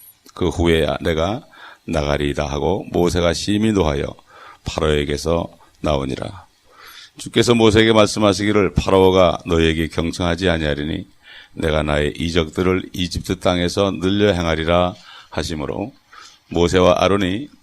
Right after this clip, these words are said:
이 모든 이적을 파라오 앞에서 행하였으나, 주께서 파라오의 마음을 완악하게 하심으로, 그가 이스라엘의 자손들을 그의 땅에서 나가게 하지 아니하더라. 십이 장에 가보게 되면은,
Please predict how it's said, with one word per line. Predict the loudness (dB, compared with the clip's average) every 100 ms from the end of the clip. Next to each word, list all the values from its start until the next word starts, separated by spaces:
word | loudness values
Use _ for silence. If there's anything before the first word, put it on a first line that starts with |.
| -6
이 | -4
모든 | 0 0 0 -2 -4
이적을 | -4 0 0 0 -4 -10 -18 -20 -20
파라오 | -12 -4 0 0 0
앞에서 | -2 -2 -2 -2 -2 -2 -4
행하였으나, | -4 -2 -4 -6 -10 -12 _ _ _ _ -20 -20
주께서 | -18 -6 -4 -2
파라오의 | -2 0 0 0
마음을 | 0 -2 -2 -4
완악하게 | -4 -4 -4 -2 0
하심으로, | 0 0 -4 -4 -6 -8 _ -20 -20 -20
그가 | -8 -2 -2 -2
이스라엘의 | -6 0 0 2 -2
자손들을 | -4 -6 -4 -4 -4 -4 -6 _ -20 -20 -16
그의 | -4 -2 0
땅에서 | -2 -4 -6 -2 -2 -2 -6 -8
나가게 | -4 0 0 0
하지 | 0 -2 -4 -6 -6 -10
아니하더라. | -8 -6 -6 -6 -6 -8 -12 -18 -20 -20 -20 -20 -20 -20 _ _ _ _ _ _ _ _ _ _ _ _ _ _ _ -20 -20 -20 -20 _ -20 -20 _ -12
십이 | -10 -10 -6
장에 | -2 -2
가보게 | 0 0 -2
되면은, | -2 -4 -4 -6 -6 -8